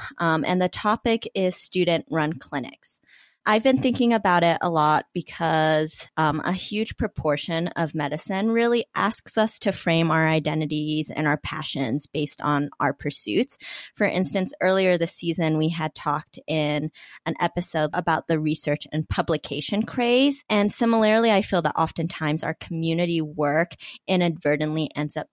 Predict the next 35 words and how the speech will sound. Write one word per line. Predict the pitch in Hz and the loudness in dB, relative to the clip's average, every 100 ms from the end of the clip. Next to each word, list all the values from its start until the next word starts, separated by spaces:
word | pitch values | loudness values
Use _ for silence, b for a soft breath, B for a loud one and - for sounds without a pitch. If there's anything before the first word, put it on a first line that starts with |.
| _ | _
being | 156 151 - | -8 -6 -6
a | 160 | -4
means | 160 160 156 135 - | -2 -2 0 -2 -4
for | - 156 | -4 -2
us | 151 - | -4 -6
to | - | -6
market | 156 147 - 202 214 | -4 -2 -4 0 0
ourselves | 233 - 254 269 285 240 | 0 0 2 2 2 -2
without | 214 202 - | 0 0 2
really | 220 247 269 | 2 4 2
investigating | - 180 151 147 - - 143 143 131 135 151 | 2 0 0 -2 -2 -6 -2 0 0 -2 -4
the | 147 | -8
problems | - 147 151 156 156 - | -4 -4 -2 -6 -6 -6
in | 151 | -6
our | |
system | 147 - 139 - 139 - | -6 -8 -8 -8 -10 -8
and | 165 | -10
providing | 160 165 160 156 160 - | -8 -6 -4 -4 -8 -10
a | |
solid | - - - - - | -12 -10 -10 -10 -12
solution | - 160 269 - 147 - B B B - | -10 -2 -2 -2 -8 -10 B B B -2
for | 180 | 2
those | 160 151 | 2 0
issues. | - 147 - - - - | -4 -6 -6 -8 -10 -4
And | 180 175 170 165 165 - B B - | -2 0 2 2 -2 -6 B B -2
all | 208 233 | 2 2
of | 226 | 2
this | 214 | 0
context | - 202 190 - 165 - | -2 -4 -4 -2 -6 -6
is | - 165 | -8 -8
to | - | -8
say | 170 214 208 | -4 0 2
that | 190 - | 2 2
I | 180 | 2
really | 175 175 196 208 202 | 2 2 4 4 0